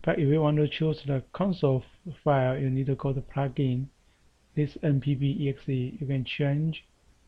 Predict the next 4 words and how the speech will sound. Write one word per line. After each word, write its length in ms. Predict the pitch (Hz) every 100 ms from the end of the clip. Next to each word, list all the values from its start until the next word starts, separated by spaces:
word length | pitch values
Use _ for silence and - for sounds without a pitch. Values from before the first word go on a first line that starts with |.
| - _ _ _ _ _ _ _ _ _ _ _ - _ _ _ _ _ - _ _ _ -
console 420 | - 147 - 131 -
font 240 | 127 117
size. 220 | 139 - - _ _ _ _ _ - _ - - - _ _ _ _ - _ _ - _ _ _ _ _ _ _ _ _ _ _ _ _ _ _ - _ _ -
Choose 280 | - 147